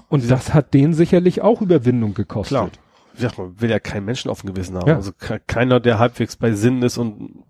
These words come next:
Speaker 2: sagen, vernünftigen moralischen Kompass hat, der,
Speaker 1: Ja.
Speaker 2: das, das wird einem wahrscheinlich garantiert das Rest des Lebens, wenn man, wenn er wirklich stirbt,
Speaker 1: Ja.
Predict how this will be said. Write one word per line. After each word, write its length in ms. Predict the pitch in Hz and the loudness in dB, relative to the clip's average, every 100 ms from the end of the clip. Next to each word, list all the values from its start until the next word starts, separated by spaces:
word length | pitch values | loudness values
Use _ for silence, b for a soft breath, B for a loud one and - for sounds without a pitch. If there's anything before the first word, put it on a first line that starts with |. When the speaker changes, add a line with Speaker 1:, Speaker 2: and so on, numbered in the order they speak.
| - | -10
Speaker 2:
sagen, 200 | - 110 | -6 -6
vernünftigen 380 | - 113 - 117 | -6 -6 -4 -2
moralischen 420 | 110 113 113 110 | 0 0 0 -4
Kompass 360 | - 113 110 120 | -2 0 0 -2
hat, 340 | 117 - - | -6 -8 -16
der, 100 | 123 - _ - | -16 -16 _ 0
Speaker 1:
Ja. 80 | 143 | 0
Speaker 2:
das, 140 | 98 | 0
das 200 | 120 - | -6 0
wird 120 | 139 | 0
einem 100 | 113 113 | 2 -2
wahrscheinlich 380 | 107 120 113 - - - | -2 -4 -4 -12 -20 -6
garantiert 380 | 120 107 151 127 | -2 0 2 2
das 100 | 101 | 2
Rest 180 | 120 123 | -4 -4
des 100 | 110 | -4
Lebens, 280 | 127 113 - | -4 -4 -2
wenn 140 | 131 | 0
man, 240 | 131 127 113 | 2 2 2
wenn 100 | 127 | 2
er 120 | 117 | 4
wirklich 240 | 139 147 - | 2 0 -6
stirbt, 340 | - 127 - b b | -2 -2 -2 b b
Speaker 1:
Ja. 160 | 151 | 2